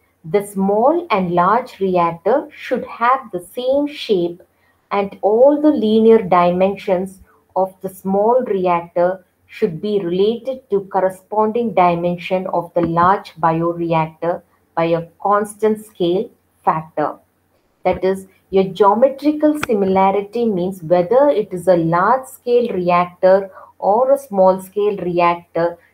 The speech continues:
geometrically they have to be similar in their shape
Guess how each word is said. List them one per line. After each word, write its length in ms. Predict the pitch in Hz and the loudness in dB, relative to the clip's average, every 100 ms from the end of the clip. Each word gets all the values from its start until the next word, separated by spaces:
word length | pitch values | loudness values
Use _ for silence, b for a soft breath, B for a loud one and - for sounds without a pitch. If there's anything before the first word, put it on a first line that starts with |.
| b 165 | b 0
geometrically 1040 | 214 202 214 254 254 269 - 254 254 262 | 2 4 4 0 0 -8 -2 0 0 -2
they 160 | 196 180 | -2 -2
have 320 | 165 170 - 180 | -2 -4 -4 -6
to 60 | |
be 360 | 160 220 311 - _ _ | -4 -2 -4 -8 _ _
similar 720 | - 220 196 185 165 147 - - | -4 0 2 0 2 0 -2 -4
in 200 | 180 190 | -2 0
their 260 | 208 277 - | 2 0 -4
shape 500 | - - 175 170 | -14 -6 -4 -4